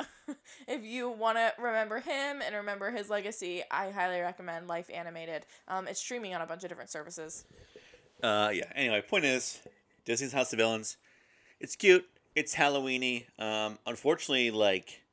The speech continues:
Speaker 2: I can't be like, "Show it to your kids," because, like, uh,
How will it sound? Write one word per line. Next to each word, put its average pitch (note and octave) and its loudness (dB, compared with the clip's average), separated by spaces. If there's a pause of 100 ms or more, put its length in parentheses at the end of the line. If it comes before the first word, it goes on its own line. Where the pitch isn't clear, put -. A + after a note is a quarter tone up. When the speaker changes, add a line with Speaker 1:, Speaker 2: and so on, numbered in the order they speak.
(140)
Speaker 2:
I F#2+ -6
can't G2 -4
be A2 0
like, G#2+ 2
"Show - 0
it F#4+ 0
to D4 -6
your F#4 2
kids," A3+ 4
because, A2+ 4
like, G2+ 0
uh, - -6